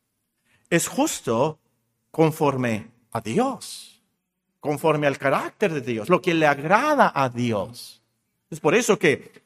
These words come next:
la carta hermana de Efesios es la carta a los colosenses. Y vean lo que dice Colosenses tres veinte.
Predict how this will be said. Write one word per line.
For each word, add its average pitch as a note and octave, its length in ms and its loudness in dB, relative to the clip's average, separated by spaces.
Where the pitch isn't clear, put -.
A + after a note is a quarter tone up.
la C#3 140 0
carta F#3+ 340 4
hermana E3 460 2
de C#3+ 60 0
Efesios D3+ 500 -4
es C3 80 -8
la C#3 100 0
carta C#3+ 300 2
a C3+ 40 2
los B2+ 140 -2
colosenses. D3 800 -2
Y - 60 -10
vean D3 180 2
lo D3 100 2
que - 80 0
dice D3+ 240 -2
Colosenses C3+ 640 0
tres C3 260 -2
veinte. G#2 400 -4